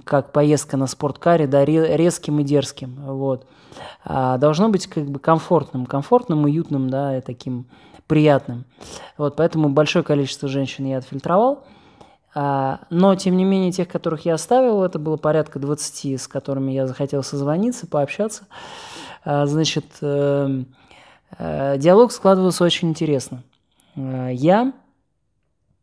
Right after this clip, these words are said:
во время созвона начинал все очень прилично. Э, прилично, тактично мы с ними разговаривали об их интересах, да,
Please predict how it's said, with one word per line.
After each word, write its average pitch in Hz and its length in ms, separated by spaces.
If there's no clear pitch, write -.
во 151 180
время 156 220
созвона 185 540
начинал 180 360
все 190 160
очень 160 180
прилично. 131 640
Э, 123 360
прилично, 160 720
тактично - 680
мы 143 180
с - 140
ними 139 140
разговаривали 131 800
об 135 560
их 175 140
интересах, 143 640
да, 143 240